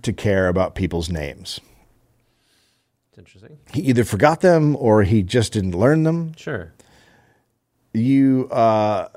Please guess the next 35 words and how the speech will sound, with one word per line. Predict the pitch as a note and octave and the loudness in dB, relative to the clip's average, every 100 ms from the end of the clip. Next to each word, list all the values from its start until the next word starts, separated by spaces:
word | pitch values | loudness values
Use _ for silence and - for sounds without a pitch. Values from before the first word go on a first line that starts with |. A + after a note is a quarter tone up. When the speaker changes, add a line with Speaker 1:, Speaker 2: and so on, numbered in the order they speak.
| - | -6
Speaker 1:
you | B2 | -2
see | C#3 - | -2 -2
the | F3 | -4
same | C3 B2 | 0 0
people | A2+ G2+ G2+ | 0 -2 -2
in | F2+ F2+ | -4 -8
Major | A#2 G2 G2+ | -6 -4 -4
League | G2+ | 0
Baseball | C3+ E2+ | 0 0
'cause | E2 | -6
you're | F#2 | 0
going | A2 | 2
to | A2+ | 2
the | - | 0
same | G#2 F#2 | -2 -2
cities, | G2+ E2 E2 | -2 -4 -6
you're | F2+ | -6
going, | F#2 F2+ | -6 -4
you're | F#2 | -2
meeting | F#2 | -2
Speaker 2:
Right. | F#2 | -2
Speaker 1:
the | |
same | F2+ E2+ | -4 -6
staff. | - D#2+ D#2+ | -4 -6 -6
It's | F2+ G#2 | -4 0
Speaker 2:
Yeah. | |
Speaker 1:
all | A2 | 2
the | |
same. | G#2+ F2+ D2 D#2 _ _ _ - | 0 -8 -12 -16 _ _ _ -4
He | B2+ | 0
never | C3+ D3 D#3+ | 4 4 4
knew | D#3+ | 4
umpires' | A2+ F2+ D2+ C#2+ | 2 0 -8 -12
names. | D2 C#2 - - _ _ | -16 -18 -20 -20 _ _
Speaker 2:
Hmm. | C3 A#2 | -14 -14